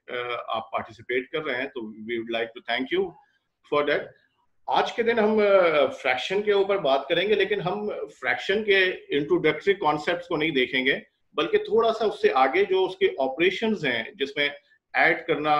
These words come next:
अ, subtract करना, multiply करना और divide करना, उसको हम देखेंगे कि visually हम कैसे कर सकते हैं और उससे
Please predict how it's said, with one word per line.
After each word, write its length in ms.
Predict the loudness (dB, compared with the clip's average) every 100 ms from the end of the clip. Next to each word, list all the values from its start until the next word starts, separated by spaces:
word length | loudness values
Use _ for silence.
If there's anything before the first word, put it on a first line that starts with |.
| 2
अ, 420 | -2 -4 -2 0
subtract 520 | -2 -6 -2 -2 0
करना, 300 | -2 2 2
multiply 560 | 2 0 -4 0 0 2
करना 340 | 0 0 0
और 240 | 0 -2
divide 360 | -2 -2 0 -2
करना, 420 | -6 -10 -12 -14 _ _ _
उसको 300 | -6 -6 -2
हम 180 | 0 2
देखेंगे 420 | 0 -2 0 0
कि 120 | 2 0
visually 600 | -2 -4 -4 -2 0 0
हम 140 | -2
कैसे 360 | 0 -2 -2 -6
कर 180 | -4 -6
सकते 340 | -6 -10 -6
हैं 200 | -6 -6
और 240 | -4 -2 -4
उससे 520 | -8 -10 -4 -4